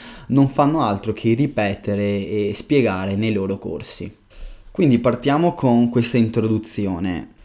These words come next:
Esistono leggi di natura, quindi perché non dovrebbero essercene anche per il marketing?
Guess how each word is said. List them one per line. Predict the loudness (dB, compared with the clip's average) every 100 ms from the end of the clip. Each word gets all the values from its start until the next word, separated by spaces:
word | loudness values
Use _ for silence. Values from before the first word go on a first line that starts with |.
| 2
Esistono | 2 4 0 2 2 4
leggi | 4 2 2
di | 4
natura, | 6 4 0 -2 -4 -6 -8
quindi | 0 2 2
perché | 0 -2 2 2
non | 4 4
dovrebbero | 2 2 0 2 2 2
essercene | 0 -4 -6 -4 -4 -2
anche | -2 -4
per | -4 -2
il | -2
marketing? | -2 -2 -4 -4 0 2 2 0